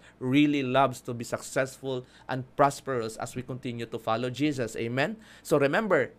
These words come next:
it is not the questions that we need to bear in our heart. The real thing, beloved, is this.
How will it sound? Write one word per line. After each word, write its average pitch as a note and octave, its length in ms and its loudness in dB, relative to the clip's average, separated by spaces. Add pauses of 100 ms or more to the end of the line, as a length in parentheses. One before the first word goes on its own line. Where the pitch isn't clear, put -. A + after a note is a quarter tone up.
(140)
it A#3+ 220 -4
is E3+ 260 -2
not D#3 400 0 (400)
the D3+ 180 -2
questions C3+ 600 -2
that C3 180 -6
we C3 80 -4
need C3 220 -8
to C#3 100 -4
bear A2+ 320 -4
in C3 100 -6
our B2+ 220 -2
heart. D#3+ 320 0 (500)
The A#2 160 -2
real E3 360 2
thing, D3+ 300 -4
beloved, A#2+ 380 0
is A2+ 220 -4
this. G#2 260 -8